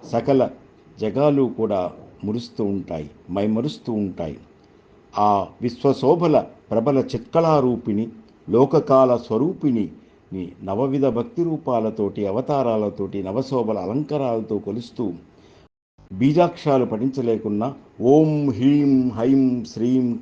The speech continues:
క్లీం సౌ అంటూ ఆ బీజాక్షరాలు పఠించలేకపోయినా ఓం శ్రీమాత్రే నమః అంటే చాలు. భక్తి ఏవ గరీయసి అన్నట్టుగా భక్తి చిత్తంతోటి ఉన్నవారిని సదా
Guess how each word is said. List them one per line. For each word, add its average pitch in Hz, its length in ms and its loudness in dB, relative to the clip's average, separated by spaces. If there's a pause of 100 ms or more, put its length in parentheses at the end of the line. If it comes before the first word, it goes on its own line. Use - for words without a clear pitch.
క్లీం 120 440 0 (260)
సౌ 110 180 -6 (160)
అంటూ 110 380 -4 (320)
ఆ 101 160 2
బీజాక్షరాలు 123 840 -2
పఠించలేకపోయినా 110 1000 -4 (240)
ఓం 160 240 4
శ్రీమాత్రే 165 800 0
నమః 143 440 2
అంటే 120 460 0
చాలు. 101 240 -2 (600)
భక్తి 120 340 -2
ఏవ 165 280 4
గరీయసి 131 580 4
అన్నట్టుగా 104 560 -4 (320)
భక్తి 117 400 -2
చిత్తంతోటి 139 580 -2
ఉన్నవారిని 107 580 0
సదా 101 460 -2